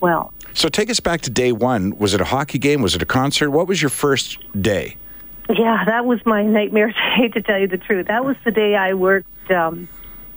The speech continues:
Speaker 1: it was actually one of my first concerts here that I worked, and it was Jethro Tull at that time. And at the time, they were actually training me, and, uh, we had to go up and down the stairs just to check people, uh, you know, make sure they're not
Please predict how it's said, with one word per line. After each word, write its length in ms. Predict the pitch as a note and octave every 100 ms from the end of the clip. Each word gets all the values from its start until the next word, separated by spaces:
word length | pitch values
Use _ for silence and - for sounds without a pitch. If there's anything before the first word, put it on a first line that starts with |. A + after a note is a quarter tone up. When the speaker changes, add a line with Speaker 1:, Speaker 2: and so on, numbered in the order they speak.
| -
Speaker 1:
it 60 | G#3
was 120 | F#3 G#3+
actually 360 | G#3+ - A3+ G3
one 100 | G3
of 60 |
my 120 | F#3 F3
first 300 | - G3+ -
concerts 540 | F#3+ F#3 F#3+ F3+ E3+
here 160 | F#3 F3
that 120 | E3+
I 80 | F3
worked, 360 | E3+ F#3 - -
and 100 | F3+
it 60 | F#3
was 100 | F#3
Jethro 420 | A3+ A3 A3 G3
Tull 360 | - G3 F#3+
at 100 | F3+
that 160 | E3+ -
time. 360 | F#3 F3 F3+ - - - - - - - -
And 160 | G#3+ G#3+
at 100 | G#3+
the 60 |
time, 260 | G#3 A#3+ A#3+
they 120 | A#3+
were 120 | B3
actually 260 | A3+ A3 G#3+
training 400 | - A3 G#3+ G#3
me, 300 | G3 F#3 F#3+
and, 400 | F#3+ F#3+ F#3+ F3
uh, 320 | G3 F#3+ F#3+ F#3+
we 120 | G#3
had 180 | G#3+ -
to 80 | -
go 360 | G#3 G3 G3
up 240 | G3 F#3+ -
and 140 | G3+
down 180 | G3 G3
the 80 | G3
stairs 320 | - F#3 F#3+ -
just 160 | G3+ -
to 80 |
check 340 | G3+ - A3 -
people, 800 | - G#3 - F#3+ F#3 F#3 F#3 F#3
uh, 220 | F3+ F3
you 140 | F#3+ -
know, 140 | A3+
make 160 | G#3+ A#3
sure 120 | -
they're 80 | A#3
not 180 | A#3